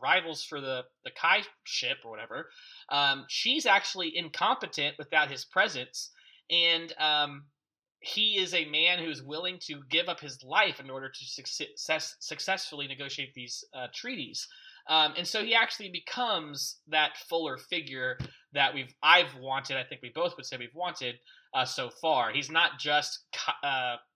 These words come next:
you know, uh, Kara's, uh, you know, arm candy. Um, even the end of the episode when she's saying, "Why I fell in love with you is because you were a man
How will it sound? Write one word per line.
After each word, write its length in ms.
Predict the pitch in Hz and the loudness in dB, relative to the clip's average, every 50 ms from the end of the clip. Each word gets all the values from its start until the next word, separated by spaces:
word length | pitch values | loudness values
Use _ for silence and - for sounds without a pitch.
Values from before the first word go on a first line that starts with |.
| _ _ | _ _
you 100 | - 143 | -14 -10
know, 200 | 139 123 123 120 | -8 -8 -6 -6
uh, 200 | - 123 123 120 - - - _ - | -4 -2 -4 -4 -4 -8 -12 _ -2
Kara's, 520 | - - 170 160 156 143 131 127 123 - - _ _ _ _ _ _ _ _ - | 2 4 6 6 6 4 0 -2 -4 -10 -16 _ _ _ _ _ _ _ _ -8
uh, 100 | 147 139 - | -6 -6 -6
you 80 | 135 139 | -4 -6
know, 140 | 131 120 110 _ _ - | -6 -6 -8 _ _ 0
arm 240 | 151 160 175 165 151 | 2 2 2 2 -2
candy. 520 | - 139 127 123 120 - 117 113 120 123 _ _ _ _ - _ _ _ - | -4 -6 -4 -4 -6 -8 -10 -12 -12 -14 _ _ _ _ -20 _ _ _ -2
Um, 460 | 127 127 127 123 123 123 123 123 127 _ _ _ _ _ _ _ _ _ _ _ _ _ _ | 0 2 2 2 0 -2 -4 -10 -16 _ _ _ _ _ _ _ _ _ _ _ _ _ _
even 220 | 170 196 202 208 185 | -4 -4 -2 -2 -4
the 140 | 180 160 | -2 0
end 160 | 160 185 196 196 | 0 0 0 0
of 60 | 160 | -2
the 100 | 143 143 | -2 -2
episode 340 | 139 143 135 - 139 127 123 | -2 -4 -4 -6 -6 -6 -6
when 100 | 127 123 | -8 -10
she's 300 | - - 156 147 135 - | -8 -6 -6 -6 -6 -2
saying, 300 | - 147 143 139 135 135 | 0 0 0 0 0 0
"Why 240 | 135 131 131 131 127 | 2 4 4 4 2
I 40 | 123 | 2
fell 200 | - 139 127 127 | -2 -6 -6 -4
in 80 | 131 | -2
love 140 | 151 175 175 | -2 -2 -2
with 140 | 160 - - | -2 -4 -6
you 120 | 131 135 135 | -4 -6 -6
is 100 | 127 - | -6 -8
because 360 | 135 - - 135 123 117 131 | -8 -6 -4 -4 -4 -6 -8
you 120 | 135 135 | -10 -10
were 140 | 135 131 127 | -8 -8 -6
a 80 | 120 127 | -4 -2
man 360 | 127 131 131 131 127 127 | 0 0 2 0 -2 -4